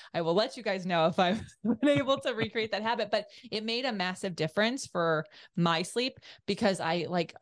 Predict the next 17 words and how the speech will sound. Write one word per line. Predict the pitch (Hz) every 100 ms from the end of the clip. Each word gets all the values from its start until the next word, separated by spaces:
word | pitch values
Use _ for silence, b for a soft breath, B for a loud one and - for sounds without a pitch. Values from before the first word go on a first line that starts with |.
| -
I | 165 170 170
had | 180 -
sometimes, | - 180 170 202 170 165 - -
well, | 196
I | 196
spent | 208 214
many | 190 180
years | 160 180 165
where | 156
I | 156
had | 151
stomach | 175 180 180
issues | 160 160 160 -
that | -
then | 156 151
caused | 151 151 143 151
me | 139 147